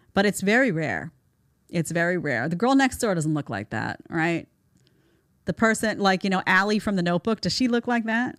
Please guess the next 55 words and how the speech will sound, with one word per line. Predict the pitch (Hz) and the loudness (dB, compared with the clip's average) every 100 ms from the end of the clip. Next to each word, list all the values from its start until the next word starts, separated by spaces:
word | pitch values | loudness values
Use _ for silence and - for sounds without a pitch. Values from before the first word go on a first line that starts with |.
| - | -6
No, | 160 90 | -4 -4
honey, | 143 - - - _ - | -6 -8 -8 -12 _ -8
she | - | -6
doesn't. | - - - - - - _ | -6 -8 -12 -16 -20 -20 _
Doesn't | - 170 | -6 -4
talk | 165 156 | -2 -2
like | 160 143 | -2 -2
that | 156 151 | 0 0
either. | 139 139 139 - | 0 -2 -4 -4
No. | 156 - - _ _ _ - - - - - - - - - _ _ - | -4 -4 -8 _ _ _ -20 -20 -20 -20 -20 -20 -20 -20 -20 _ _ 4
Okay. | 254 - 110 - _ _ - - _ - - | 4 4 -4 -8 _ _ -20 -20 _ -12 0
Lou | 220 269 | 4 4
Castley, | 254 220 254 233 208 - 196 - | 4 2 2 0 0 -4 -6 0
uh, | 196 190 185 180 | 2 4 4 2
twenty | - 247 262 165 | 2 2 2 2
gave | 170 160 160 160 | 2 2 2 2
five | 180 170 | 0 2
bucks. | 175 175 | 0 2
"Last | 196 214 240 | 2 2 0
night's | 226 | 0
whatever | 214 202 190 _ | 0 0 -2 _
episode | 196 190 - 202 190 | 0 0 0 0 0
was | 180 175 | -2 -2
telling | - 190 196 | 0 0 0
of | 170 | -2
what's | 175 - | -2 0
happening | 185 185 202 | 0 0 -2
among | 185 170 165 | -2 -2 -2
young | 170 175 | -2 -4
people, | - 180 190 | -4 -6 -4
the | 180 | -4
redhead | 170 165 170 | -2 -2 -2
and | 170 | -4
the | 151 | -4
boyfriend | 170 175 170 | -4 -2 -4
will | 160 | -2
give | 160 | -2
you | |
two." | 165 - | -2 -2
Wow, | 285 | -2
everyone's | 320 339 | -2 -4
talking | - 330 302 | -4 -2 -2
about | 285 | -2
the | |
redhead | 262 254 254 | -2 0 0
and | 240 | -2
the | |
boyfriend. | 208 - - - | -2 -4 -6 -4
I'm | 208 | -4
gonna | 208 | -2
have | 160 | -4
to | - | -4
check | 180 170 | -6 -4
this | 175 - | -6 -4
out. | 220 139 | -4 -4